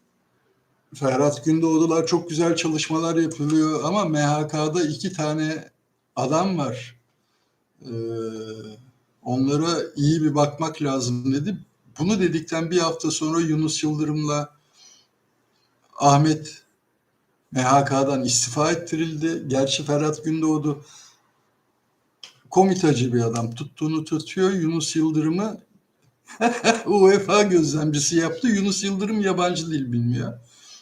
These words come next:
Neyse, uefa'da hiç maçı olmadığı gibi. Çünkü Fenerbahçe Trabzonspor maçının da gözlemcisiydi. Bakalım kaç not vermiş o güzeller güzeli Ozan kardeşine.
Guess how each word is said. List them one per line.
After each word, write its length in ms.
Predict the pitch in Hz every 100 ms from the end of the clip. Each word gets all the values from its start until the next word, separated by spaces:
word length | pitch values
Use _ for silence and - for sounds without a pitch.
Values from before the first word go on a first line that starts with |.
| _ 160
Neyse, 320 | 151 156 147
uefa'da 520 | 151 151 147 147 151
hiç 240 | 151 -
maçı 280 | 147 143 160
olmadığı 500 | 151 151 151 143 180
gibi. 300 | 185 160 190 220 - _ _ _ _ _ _ _ _ _ _ _ _ _ _ _ _ _
Çünkü 540 | - 135 - 190 131 - - _ _ -
Fenerbahçe 680 | - 131 147 147 143 - 120
Trabzonspor 800 | 127 139 131 135 127 - 131 127
maçının 540 | 123 123 143 180 196
da 240 | 135 117 -
gözlemcisiydi. 1040 | 117 117 120 117 113 110 - 113 110 - - _ -
Bakalım 560 | 170 190 175 165 208 - - _ -
kaç 360 | 190 190 -
not 280 | 147 147 -
vermiş 680 | 135 135 175 220 - - - _ - - - _ _ _ -
o 160 | 151 143
güzeller 540 | 151 151 160 165 160
güzeli 400 | 156 131 143 165
Ozan 440 | 185 160 143 175 180
kardeşine. 760 | 151 139 127 - 123 117 -